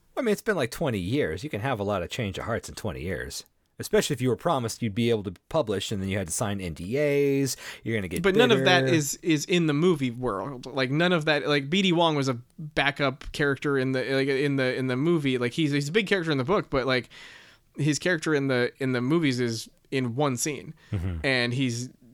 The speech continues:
Speaker 2: not in, in the next two movies. And then f-, he shows up again in the, in Jurassic World. I think it's in Jurassic World, right?
Speaker 1: Yeah, it's Jurassic World.
Speaker 2: Um,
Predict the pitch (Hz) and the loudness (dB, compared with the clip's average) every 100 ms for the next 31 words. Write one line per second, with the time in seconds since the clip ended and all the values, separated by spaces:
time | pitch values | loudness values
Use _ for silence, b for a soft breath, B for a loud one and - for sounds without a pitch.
0 | - _ - 123 127 147 165 147 135 135 | -20 _ -6 -4 -2 -2 -2 -2 -4 -2
1 | 131 131 127 127 143 135 131 - - - | -2 0 0 -2 -2 -2 -2 -4 -6 -4
2 | 156 147 143 135 131 160 127 98 113 - | 0 2 2 0 0 0 -2 -6 -8 -10
3 | _ 127 131 127 120 - - 143 131 147 | _ -4 0 -2 -4 -10 -4 -2 0 0
4 | 131 151 - 127 131 131 123 123 117 - | 2 0 0 -2 0 0 -2 -2 -4 -4
5 | 135 120 131 120 127 117 131 143 117 85 | -4 -2 -2 -2 -2 -4 0 0 -2 -4
6 | - 247 175 - 117 117 107 120 104 92 | -2 0 0 -4 -4 -2 -2 -4 -6 -2
7 | 127 170 - 147 131 - 120 - 127 117 | -2 -2 -4 -2 -2 -2 -4 0 0 0
8 | 113 | -2